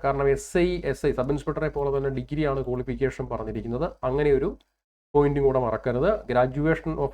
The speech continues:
a recognized university എന്ന് പറഞ്ഞിട്ടുണ്ട്. പിന്നെ ഇതിനകത്ത് സംശയം ചോദിച്ചവർക്കുള്ള റിപ്ലൈ ഇതിനകത്തുണ്ട്.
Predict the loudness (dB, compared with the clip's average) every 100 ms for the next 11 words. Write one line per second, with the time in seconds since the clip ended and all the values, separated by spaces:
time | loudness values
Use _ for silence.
0 | -2 -2 -2 2 0 0 -2 -2 0 -2
1 | -4 -6 -6 -6 -10 -10 -10 -6 -2 -2
2 | -2 _ _ _ _ _ _ 4 6 8
3 | 6 4 4 0 0 -2 -2 -2 0 0
4 | 2 2 2 2 2 0 0 2 2 0
5 | 0